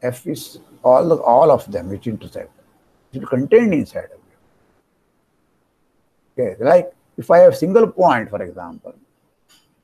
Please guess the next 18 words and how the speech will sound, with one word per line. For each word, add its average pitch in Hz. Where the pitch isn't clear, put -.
if 151
I 160
take 190
all 196
of 120
them, 110
it 170
will 220
be 233
a 180
big, 190
bigger 220
cube 170
of, -
of, 156
of 170
side 185
length, 185